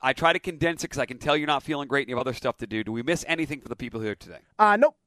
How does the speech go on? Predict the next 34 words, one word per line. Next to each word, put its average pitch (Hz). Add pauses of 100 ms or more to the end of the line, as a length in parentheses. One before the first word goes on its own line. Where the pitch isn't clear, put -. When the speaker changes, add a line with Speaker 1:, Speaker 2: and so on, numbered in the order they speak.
(120)
Speaker 2:
I, 220
I 214
think 220
that's 220
about 202
it. 208
Just 196
fair 233
warning, 226
uh, 175
if 165
you 185
don't 190
hear 196
this 185
till 190
a -
little 185
later 190
in 180
the 180
afternoon, 175
that 170
is 143
a 139
problem 160
with 143
our 123
workspace 208
at 180
the 190
moment, 180 (200)
uh, 143
not 165